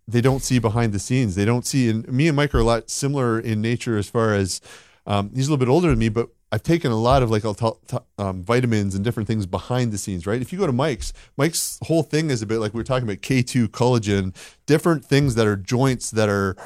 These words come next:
um, ligaments, that are mind, that are heart. And those are things that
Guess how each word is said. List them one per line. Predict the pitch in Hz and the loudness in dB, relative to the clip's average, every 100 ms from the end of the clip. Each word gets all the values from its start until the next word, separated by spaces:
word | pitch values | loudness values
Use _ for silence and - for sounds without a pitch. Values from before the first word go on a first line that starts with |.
| - - | -20 -4
um, | 107 101 95 - | 0 2 0 -4
ligaments, | 113 131 131 113 110 101 | 0 2 2 2 0 0
that | 120 | 0
are | 107 104 | 0 2
mind, | 110 135 135 117 | 2 4 4 2
that | 107 | 2
are | 95 | 0
heart. | 92 151 147 104 _ - | 2 4 4 2 _ -10
And | 120 127 | -2 2
those | 190 208 | 4 4
are | 180 | 2
things | 156 143 127 | 0 0 0
that | 123 113 | 0 0